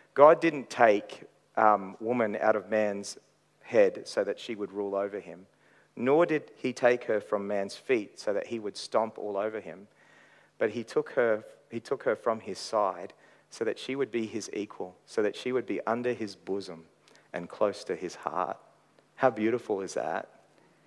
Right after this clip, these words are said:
And then it says right there, "And he brought her to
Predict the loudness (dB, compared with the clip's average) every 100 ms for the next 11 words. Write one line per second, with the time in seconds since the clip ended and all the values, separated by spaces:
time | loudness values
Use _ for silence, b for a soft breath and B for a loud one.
0 | b b b 4 8 6 8 10 10 10
1 | 8 8 8 6 4 4 4 -2 b b
2 | b b 4 4 0 -6 -6 2 6 6
3 | 4 -2 -4 6 6 8 4 -2 -12 -16
4 | -6 -2 0 -2 -6